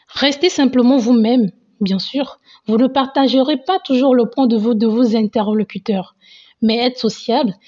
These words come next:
c'est aussi se rendre compte que chaque individu peut nous apprendre quelque chose, quel que soit son milieu social, son âge, son sexe ou le système de valeurs auquel il se réfère. Ça peut paraître simpliste,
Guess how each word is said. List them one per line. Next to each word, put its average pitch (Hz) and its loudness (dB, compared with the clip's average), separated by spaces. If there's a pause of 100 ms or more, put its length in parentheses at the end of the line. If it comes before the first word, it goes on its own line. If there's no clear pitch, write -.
(140)
c'est - -2
aussi 269 0
se - -4
rendre 269 0
compte 285 0
que 269 0
chaque 330 -4
individu 214 0
peut 247 -2
nous 233 2
apprendre 247 -2
quelque - -4
chose, 233 -4 (400)
quel 254 0
que 262 0
soit 247 -2
son 240 -2
milieu 208 0
social, 220 -6 (260)
son 220 -2
âge, 254 -2 (320)
son 240 -4
sexe - -6 (320)
ou 247 0
le 233 2
système 277 -2
de 269 2
valeurs 240 2
auquel 226 0
il 214 0
se 220 -4
réfère. 190 -6 (440)
Ça - -8
peut 370 -2
paraître 262 0
simpliste, 226 -4